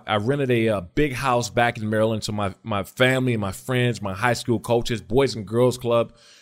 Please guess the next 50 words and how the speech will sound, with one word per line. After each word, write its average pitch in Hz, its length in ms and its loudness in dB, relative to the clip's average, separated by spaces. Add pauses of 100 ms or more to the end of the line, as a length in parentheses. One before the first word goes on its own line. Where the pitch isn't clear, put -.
(160)
coaches, 123 580 2 (280)
uh, 101 200 2
Forest 131 320 0
Road 117 140 0
Boys 120 240 4
and 113 80 -4
Girls 120 240 0
Club 117 200 0
back 120 200 0
in 101 80 -10
Prince 139 180 2
George's 123 220 0
County, 120 240 -2
Maryland. 113 340 0 (400)
We 131 180 6
all 139 200 8
came, 135 340 0
we 135 100 4
all 131 240 8
went. 131 240 0 (380)
But - 180 2
let 165 200 4
me 254 40 -2
tell 240 140 4
you 226 60 4
a 202 40 6
funny 185 240 2
story. - 440 2
So, 143 480 6 (180)
uh, 127 240 6
initially, 143 680 4 (500)
uh, 113 240 2
everyone 160 340 4
thought 131 160 4
I 135 80 8
was 135 100 2
gonna 123 220 0
go 117 220 4
to 139 120 -2
the 147 60 2
Cowboys. 151 680 -2
So - 160 2
I 143 100 6
took, - 460 0 (640)
I 127 100 4
took 269 200 -2
a 208 40 -6
few 165 220 -4
visits. 104 520 0
Uh, 107 440 0